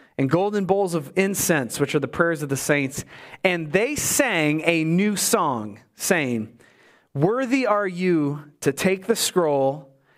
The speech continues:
and open its seals, for you were slain.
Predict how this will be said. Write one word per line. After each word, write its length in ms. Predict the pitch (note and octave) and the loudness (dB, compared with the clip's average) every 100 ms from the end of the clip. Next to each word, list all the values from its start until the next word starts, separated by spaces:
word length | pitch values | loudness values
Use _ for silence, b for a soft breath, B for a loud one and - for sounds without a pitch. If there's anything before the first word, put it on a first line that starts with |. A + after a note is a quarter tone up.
| b | b
and 160 | - B2 | -2 2
open 320 | C#3+ E3+ A3+ | 2 2 0
its 180 | A3 - | -2 -4
seals, 760 | - A3+ F3+ D#3 D3+ C#3+ - - B _ | 0 2 2 2 0 -2 -8 -14 B _
for 180 | - B2+ | -2 0
you 240 | B2+ F#3+ | 2 2
were 160 | G#3 G3 | 2 0
slain. 880 | - - G3 F3 D3 A#2+ F#2 F#2 | -2 0 2 2 2 0 -4 -10